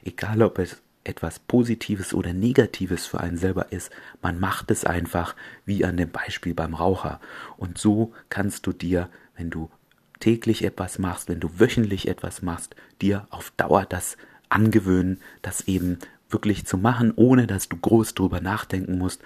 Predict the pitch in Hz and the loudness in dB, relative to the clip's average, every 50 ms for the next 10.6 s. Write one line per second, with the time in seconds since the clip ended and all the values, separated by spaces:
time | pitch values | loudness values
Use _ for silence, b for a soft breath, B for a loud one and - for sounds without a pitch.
0 | B B B B - - 87 85 92 104 101 - - - 95 90 90 - 87 85 | B B B B -8 -8 -2 0 0 0 0 -2 -4 -6 -6 -6 -4 -4 -4 -2
1 | - - 113 107 107 107 - - 87 - - 107 - - - _ - - 85 85 | 2 4 4 4 2 2 0 -2 0 0 0 -2 -2 -4 -12 _ -10 -6 -2 0
2 | 92 98 - 92 - - 90 95 95 92 85 73 - - - - B B B B | 0 2 0 0 0 -2 -2 0 2 2 2 0 -2 -6 -12 -14 B B B B
3 | B B B B - - 104 110 104 110 110 107 113 - _ - - 85 92 87 | B B B B 0 2 2 4 4 4 4 2 2 -4 _ -8 -4 -2 -2 0
4 | 87 90 104 120 123 - - - 107 104 92 92 107 - - - 87 - - - | 4 4 4 4 4 0 -2 0 2 2 2 0 -2 -4 -4 -4 -4 -4 -2 0
5 | 123 139 147 135 131 107 101 101 - - 95 - 90 90 90 95 107 127 135 139 | 0 2 2 2 2 2 0 0 0 0 0 0 0 2 4 6 6 8 6 6
6 | 123 - - 110 104 98 92 92 90 87 92 95 - 90 - - 101 120 127 123 | 4 2 0 0 2 2 2 2 2 2 2 0 0 -2 -4 -2 0 2 2 2
7 | 127 - - 117 110 110 110 - 113 110 107 107 - - B B B B B B | 2 2 2 2 2 2 0 -2 -2 -2 -2 -2 -4 -8 B B B B B B
8 | B B - 107 104 - - - _ _ - 90 95 90 92 95 - - - - | B B -4 -4 -4 -4 -6 -12 _ _ 0 2 2 0 0 -2 -4 -6 -6 -2
9 | - 110 110 107 - - - - - - - - 90 98 98 92 92 90 - _ | 0 2 2 2 0 -4 -6 -8 -10 -6 -6 -2 0 2 2 2 0 -2 -8 _
10 | - - - - - - - - - - - - | -10 -8 -6 -4 -4 -4 -6 -6 -8 -10 -12 -18